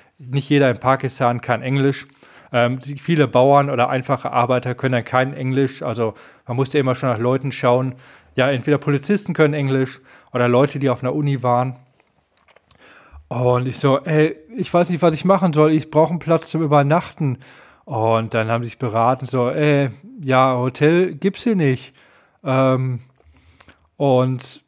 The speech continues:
aber du kannst hier meinetwegen, wir haben ja halt in diesem Restaurant, gibt's halt diese erhöhten Plätze, da kannst du übernachten." Und, boah, dann,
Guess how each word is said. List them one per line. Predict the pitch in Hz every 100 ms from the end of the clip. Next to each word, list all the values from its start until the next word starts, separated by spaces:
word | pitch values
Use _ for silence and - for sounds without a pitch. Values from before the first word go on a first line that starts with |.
| _ -
aber | 135 135
du | 131
kannst | 165 151 -
hier | 185 185 170
meinetwegen, | 151 151 147 - 147 143
wir | 143
haben | 156
ja |
halt | 147 143 180
in | 147
diesem | 139 139
Restaurant, | 131 147 - 127 127 170 185 175
gibt's | 160 143
halt | 156 135
diese | 143 143
erhöhten | 151 156 170 143
Plätze, | 143 156 - 151
da | 147
kannst | 151 170 151
du | 156
übernachten." | 135 127 123 - 120 101 _ _ _ _ _ _ - - _ _
Und, | 131 127 123 117
boah, | - 120 98 76 - -
dann, | 127 113